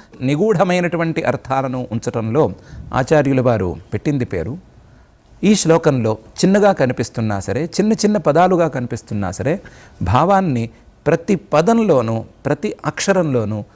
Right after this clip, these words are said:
ఆచార్యుల వారు చక్కగా చూపిస్తున్నారు. కరలగ్న మృగః అని మొదటి పదం.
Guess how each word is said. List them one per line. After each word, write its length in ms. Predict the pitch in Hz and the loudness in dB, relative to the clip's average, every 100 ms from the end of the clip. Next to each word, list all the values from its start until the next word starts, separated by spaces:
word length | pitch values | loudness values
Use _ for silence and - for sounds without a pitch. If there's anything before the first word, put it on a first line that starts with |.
| _ _ - | _ _ -6
ఆచార్యుల 440 | 117 170 156 143 127 | -2 0 2 0 0
వారు 200 | 113 110 | -2 -2
చక్కగా 380 | 131 - 127 120 | -6 -2 -2 -2
చూపిస్తున్నారు. 600 | 110 - - 90 80 - 170 - - - - - _ _ - - _ _ _ _ _ _ _ _ - 131 | -6 -8 -6 -4 -2 -4 -8 -12 -20 -20 -20 -20 _ _ -20 -20 _ _ _ _ _ _ _ _ -8 0
కరలగ్న 540 | 147 180 165 202 247 - _ _ - | 2 2 2 0 0 -6 _ _ -6
మృగః 680 | 147 156 123 123 147 87 98 _ _ _ _ _ - | -2 0 0 0 0 -4 -12 _ _ _ _ _ -4
అని 320 | 220 135 110 - _ | -2 -2 -6 -16 _
మొదటి 280 | 123 127 123 | -2 0 -2
పదం. 320 | 113 90 123 | -4 -6 -6